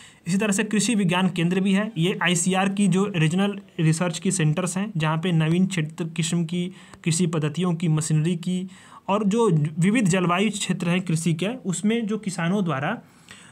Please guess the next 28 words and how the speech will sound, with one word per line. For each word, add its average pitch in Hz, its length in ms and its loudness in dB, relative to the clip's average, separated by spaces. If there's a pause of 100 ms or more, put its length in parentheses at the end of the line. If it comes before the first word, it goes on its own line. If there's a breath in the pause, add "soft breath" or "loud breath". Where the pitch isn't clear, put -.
जो, 196 160 4
अ, - 180 -4 (720)
अपनाए 180 360 2
जाने 190 240 2
वाले 190 240 2
जो 190 240 0 (340)
तरीके 165 300 0
होते 190 220 0
हैं 185 40 0
उस 170 80 -2
पे 190 100 -4
परीक्षण 165 380 -2
होता 180 260 0
है, 202 60 2
रिसर्च 165 400 0
होता 131 220 -6
है। 127 180 -12 (420 loud breath)
सार्वजनिक 202 380 4
सेक्टर 240 340 0
के 240 120 0
जो 220 120 2
अन्य 208 220 2
भागीदार 180 540 2 (120)
स्टेट 196 360 0
जो 175 260 0
कृषि 180 320 0
विश्वविद्यालय 160 560 0
हैं 190 260 0